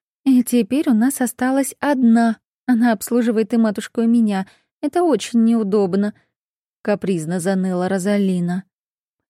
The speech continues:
«И ещё горничной приходится готовить еду, потому что кухарка тоже ушла, неблагодарная тварь.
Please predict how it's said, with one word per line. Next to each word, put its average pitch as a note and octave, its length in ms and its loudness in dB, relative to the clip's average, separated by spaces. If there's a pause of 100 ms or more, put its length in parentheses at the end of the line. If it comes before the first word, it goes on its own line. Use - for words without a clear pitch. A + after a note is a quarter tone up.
«И D#4 40 -2
ещё D#4 460 0
горничной A#3 640 0
приходится C4 520 -4
готовить C#4+ 420 -4
еду, A3 520 -2 (360)
потому E4+ 300 2
что - 160 -6
кухарка D#4 480 -2
тоже C#4 400 2
ушла, A#3+ 500 -2 (240)
неблагодарная G#3+ 800 2
тварь. G3+ 460 -2